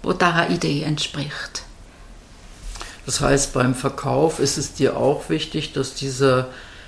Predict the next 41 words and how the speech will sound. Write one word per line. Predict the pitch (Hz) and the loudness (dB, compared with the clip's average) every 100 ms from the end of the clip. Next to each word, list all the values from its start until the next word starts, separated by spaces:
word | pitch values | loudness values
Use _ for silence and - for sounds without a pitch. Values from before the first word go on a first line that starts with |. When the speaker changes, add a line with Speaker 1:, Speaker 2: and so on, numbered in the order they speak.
| - - - - - | -20 -20 -20 -20 -10
Speaker 2:
dieser | 131 123 131 | -2 2 4
Ansatz | 123 151 156 160 - | 4 4 4 0 2
mit | 151 | 2
der | 143 | 4
guten | 127 170 - 147 | 2 0 0 4
Energie, | 131 135 127 143 151 160 | 4 4 2 -2 -2 -2
nenne | 151 147 | 0 -2
ich | 143 | -2
das | - 143 - | -2 -2 0
mal, | 135 135 143 143 - - | 2 4 4 2 -8 -4
weitergeht | 110 117 143 151 170 165 - - - - - - - - 143 151 165 - | 2 4 4 4 4 4 2 -4 -12 -16 -16 -16 -14 0 6 8 6 2
und | 143 - 139 | 0 0 0
nicht | 147 147 - | -2 -2 4
irgendwo | 139 143 139 139 | 4 4 2 2
das | 139 135 | 2 2
in | - 135 | 0 -2
einem | 127 131 | 0 -2
Geschäft | 127 - 127 123 - | -2 -2 -2 -4 0
landet, | 123 131 131 127 127 | 0 2 0 0 0
wo, | 120 123 123 123 - - - - - | 0 2 0 -4 -14 -18 -18 -16 -2
ja, | 127 120 | 0 2
wo | 120 | 2
dann | 123 123 | 2 2
die | 127 | 2
Energie | 117 123 117 131 127 123 - - - | 0 0 0 -2 -2 -2 -8 -16 -2
eben | 131 127 | 0 2
nicht | 123 147 | 0 0
so | - | -2
gut | 147 151 151 | 0 0 2
ist | - - - | 2 2 4
Speaker 1:
<laughs> | |
Speaker 2:
und | 202 214 254 233 | 6 10 10 10
Speaker 1:
Ja. | 202 | 6
Speaker 2:
vielleicht | - 139 143 - | 4 2 0 -2
die | |
schöne | 139 - 151 156 | 0 2 4 6
Energie | 131 143 135 151 147 | 6 6 4 2 0
aus | 76 - | 0 0
diesem | 139 131 | -2 -2
Stoff | 135 - 139 - | -2 0 -2 -2
wieder | 127 131 127 | 0 2 2